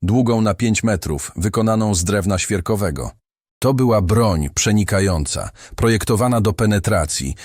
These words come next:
które mogły przebić nawet wzmocnione pancerze wroga. Pojawił się też miecz średniowieczny, długi, prosty, projektowany nie do krajania, ale do przebijania.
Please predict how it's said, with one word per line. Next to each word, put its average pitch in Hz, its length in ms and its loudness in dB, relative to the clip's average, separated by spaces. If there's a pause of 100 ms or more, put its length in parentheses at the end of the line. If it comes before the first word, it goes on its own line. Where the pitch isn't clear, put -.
(120)
które 107 280 0
mogły 104 320 2
przebić 95 480 -2
nawet 98 320 0
wzmocnione 101 720 0
pancerze 92 480 0
wroga. 64 460 -6 (440)
Pojawił 104 420 2
się 107 140 0
też 110 220 0
miecz 107 420 2
średniowieczny, 95 920 0 (300)
długi, 80 760 0
prosty, 80 600 -2 (320)
projektowany 110 720 2
nie 120 140 4
do 110 120 2
krajania, 98 600 0 (480)
ale 95 240 0
do 92 120 0
przebijania. 78 840 -2